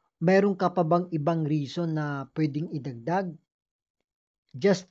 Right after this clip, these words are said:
comment down below. Meron ka ng reason to start a YouTube channel?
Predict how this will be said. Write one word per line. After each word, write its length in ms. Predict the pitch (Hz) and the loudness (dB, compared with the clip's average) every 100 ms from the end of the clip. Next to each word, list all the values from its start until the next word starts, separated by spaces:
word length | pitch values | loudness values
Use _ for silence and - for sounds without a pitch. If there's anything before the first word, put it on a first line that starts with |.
| - | 2
comment 420 | 170 170 175 160 | 4 6 2 0
down 400 | 147 147 151 135 | -6 -4 -4 -4
below. 400 | 120 117 123 113 _ _ _ _ _ _ _ _ | -8 -10 -10 -12 _ _ _ _ _ _ _ _
Meron 320 | 165 185 185 180 | 2 6 6 6
ka 80 | |
ng 240 | 180 175 156 | 4 4 4
reason 560 | 160 143 - 196 180 | 2 0 2 2 2
to 160 | - 156 | 0 -4
start 400 | - - 160 - | -2 0 0 0
a 80 | 156 | 0
YouTube 400 | 151 139 156 123 | 0 0 -4 -4
channel? 480 | 147 135 160 151 | -8 -4 -2 -2